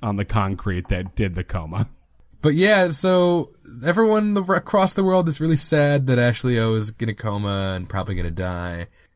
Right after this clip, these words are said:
Speaker 2: And the aunt is, like, using her money or leverage or whatever to keep her in a state of permanent coma. Like, they're not gonna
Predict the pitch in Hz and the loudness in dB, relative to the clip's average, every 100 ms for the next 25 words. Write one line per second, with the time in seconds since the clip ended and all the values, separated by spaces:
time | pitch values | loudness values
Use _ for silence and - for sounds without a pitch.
0 | _ - 101 98 98 95 95 92 87 - | _ -6 -2 0 0 -2 -4 -6 -8 -12
1 | - _ _ _ 95 117 - 120 170 165 | -18 _ _ _ -6 -6 -2 0 0 -2
2 | 127 117 110 98 113 127 117 98 98 90 | -4 -2 -4 -2 0 0 -2 -4 -6 -8
3 | 87 - - 92 98 120 135 101 90 98 | -12 -18 -14 -8 -2 0 0 0 -4 -2
4 | 147 156 107 98 90 92 95 87 - - | 0 0 -2 -4 -6 -6 -6 -8 -10 -8
5 | 104 101 120 110 104 90 95 _ _ - | -8 -6 -4 -4 -4 -8 -12 _ _ -10
6 | - - 101 101 101 - - - 104 104 | -8 -6 -6 -4 -6 -10 -12 -8 -6 -6
7 | 87 76 - 95 104 120 98 90 92 90 | -8 -12 -10 -8 -6 -6 -6 -8 -10 -8
8 | 90 - 95 | -10 -8 -10